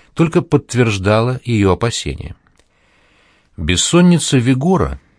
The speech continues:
объяснялась непреклонным возрастом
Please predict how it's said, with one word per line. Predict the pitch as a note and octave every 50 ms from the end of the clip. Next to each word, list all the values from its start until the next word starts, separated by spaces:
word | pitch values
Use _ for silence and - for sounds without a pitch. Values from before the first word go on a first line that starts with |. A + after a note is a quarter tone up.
| _ _ _ _ _
объяснялась | _ - D#2 C#2+ D2+ D#2 D2 - - F#2+ A#2 C3 C3 B2 - - - _ _ _ _ -
непреклонным | F#2 F#2 G2+ G2+ F#2 - F#2 F2+ E2+ - E2+ F2+ F#2 F#2+ G2 G#2+ A2 G#2+
возрастом | A#2 B2+ A2 E2 D#2 D2 D2 - - - - -